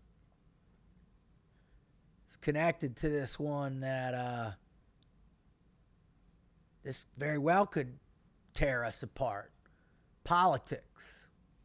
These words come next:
The politics of a nation. This firestorm that is brewing all across the country, on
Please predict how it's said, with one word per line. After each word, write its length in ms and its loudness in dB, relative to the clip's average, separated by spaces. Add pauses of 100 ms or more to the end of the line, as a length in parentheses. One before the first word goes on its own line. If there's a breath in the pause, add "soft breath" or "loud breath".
(280)
The 140 -20
politics 680 -4
of 120 -8
a 40 -10
nation. 540 -2 (2750)
This 180 -8 (120)
firestorm 1000 4
that 200 -4
is 320 -8
brewing 640 8 (420 soft breath)
all 340 8
across 480 4
the 100 -6
country, 600 0 (640 soft breath)
on 240 -4